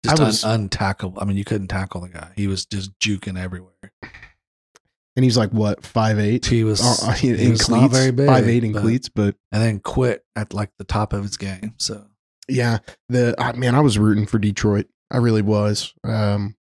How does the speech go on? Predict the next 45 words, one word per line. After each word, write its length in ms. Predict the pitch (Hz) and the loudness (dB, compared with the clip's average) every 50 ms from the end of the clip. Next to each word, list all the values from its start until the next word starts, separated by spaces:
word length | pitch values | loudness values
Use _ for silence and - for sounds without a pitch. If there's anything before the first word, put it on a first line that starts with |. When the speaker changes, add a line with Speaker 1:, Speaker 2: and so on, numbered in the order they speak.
| _ _ - | _ _ 0
Speaker 2:
they 100 | 127 139 | 2 4
had 140 | 165 175 - | 4 4 2
some 140 | - 135 117 | 2 2 2
good 160 | 117 110 107 | 2 2 2
news 160 | 113 107 101 110 | 2 2 2 2
on 140 | 107 104 | 0 0
Tuesday. 580 | - - - 107 107 104 98 92 107 107 107 104 | 0 0 2 2 4 2 2 2 2 2 4 4
They're, 200 | 107 107 104 - | 2 2 2 2
they're 140 | 92 110 104 | 2 0 0
keeping 300 | 98 - 120 - 117 104 | 2 0 0 0 2 0
their 160 | 107 104 104 | 0 0 0
O 100 | 104 104 101 | 0 0 0
C. 420 | - - - 104 101 107 123 - - - | -2 -2 -2 0 0 0 -2 -4 -4 -2
Speaker 1:
Mm-hmm, 280 | 131 117 139 151 131 | -2 0 0 -2 -4
I 40 | 120 | -4
saw 140 | - - 117 | 0 2 2
Speaker 2:
Uh, 120 | 113 113 | 4 4
Speaker 1:
that. 100 | 110 120 | 4 4
Speaker 2:
he 80 | 123 123 | 4 2
turned 200 | - 127 123 120 | 4 4 4 4
Speaker 1:
Yep. 60 | 113 | 4
Speaker 2:
down 160 | 113 113 110 - | 4 0 0 0
some 160 | - 113 107 | 0 0 0
offers 560 | 107 110 110 - - 113 113 110 - - - | 2 0 0 0 0 0 0 0 -2 -4 -2
to 120 | - 113 107 | 0 2 4
Speaker 1:
He 60 | 107 | 4
had 80 | 113 113 | 2 2
a 40 | 104 | 0
chance 240 | - - 123 117 - | -2 -2 -2 -2 -2
to 60 | - | -4
be 100 | - 110 | -4 -2
a 40 | 101 | 0
head 180 | 110 110 98 | -2 -2 -2
coach 260 | - 120 117 107 - - | -2 -2 -2 0 -2 -6
at 100 | 101 - | -6 -4
two 140 | - 151 | -2 -2
different 260 | 165 160 123 101 92 - | -2 -2 -4 -8 -12 -8
places, 320 | - 98 95 - - 98 | -8 -6 -6 -6 -8 -8
I 100 | 98 95 | -10 -12
think, 260 | - - 101 98 95 - 104 | -10 -10 -12 -12 -12 -10 -10
or 120 | 104 101 | -6 -4
at 60 | 101 | -2
least 160 | 117 117 110 - | 0 -2 0 0
they 100 | 120 110 | 0 0
were 220 | 104 101 101 | 0 -2 -4